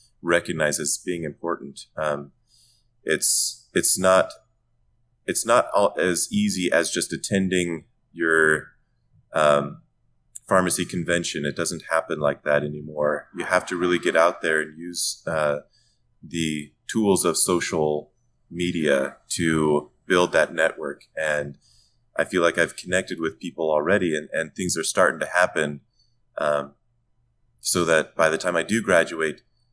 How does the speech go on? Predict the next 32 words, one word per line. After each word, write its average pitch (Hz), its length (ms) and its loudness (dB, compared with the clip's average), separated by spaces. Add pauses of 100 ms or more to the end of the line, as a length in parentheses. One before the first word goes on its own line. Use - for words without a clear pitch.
(120)
there's 90 180 0
gonna 92 200 0
be 95 160 0
something 80 400 -2
there. 82 240 4
I'm, 76 200 0
I, 76 280 -2 (120)
you 76 80 -20
know, 73 180 -10 (300)
there'll 85 200 0
be 80 440 -4 (540)
work, 90 340 0 (180)
there'll 82 160 -2
be 82 160 -2
a 80 60 0
job 80 400 4
to 78 80 -8
catch 76 420 -4
me, 67 280 -6 (220)
um, 71 300 -6 (180)
which 92 220 -6
was 90 220 -2
really 104 280 0 (140)
kind 87 120 2
of 85 100 0
the, 78 340 2
the 80 140 -4
impetus 85 420 -4
for 82 140 -2
all 78 140 4
of 76 100 0
this. - 360 -2